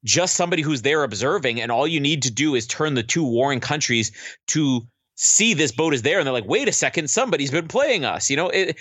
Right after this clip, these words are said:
it's essentially the same thing that they did in You Only Live Twice and The Spy Who Loved Me, and maybe they didn't pull it off as well in this one, but the idea of it, I actually think, is stronger than You Only Live Twice and Spy Who Loved Me.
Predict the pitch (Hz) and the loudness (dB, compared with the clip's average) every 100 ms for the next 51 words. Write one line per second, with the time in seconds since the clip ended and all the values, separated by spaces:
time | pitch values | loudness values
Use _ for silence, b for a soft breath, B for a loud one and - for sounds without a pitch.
0 | B B 180 190 233 240 220 165 - 160 | B B 0 2 2 2 2 2 2 0
1 | 151 147 123 131 127 120 - 113 127 175 | 0 -2 0 2 2 0 -2 -4 0 2
2 | 165 117 113 110 104 120 107 107 107 - | 2 0 0 0 0 0 0 -2 -4 0
3 | 101 101 95 90 101 117 B B B B | 0 0 0 0 0 -2 B B B B
4 | 143 147 160 175 147 147 127 139 127 120 | -4 0 2 2 0 -2 -2 -2 2 2
5 | 117 123 90 104 160 165 110 - 104 101 | 0 -4 -2 0 0 0 -2 0 -2 0
6 | 113 117 123 123 90 107 175 170 101 104 | -4 0 0 0 -4 -2 0 0 0 0
7 | 104 117 117 - 127 107 - - 139 180 | 0 0 0 -2 -2 0 -2 -2 -2 0
8 | 185 113 95 98 117 113 104 101 110 98 | 0 0 -2 -2 0 0 0 0 0 0
9 | 104 92 101 92 87 65 64 | -2 0 0 2 0 -2 -8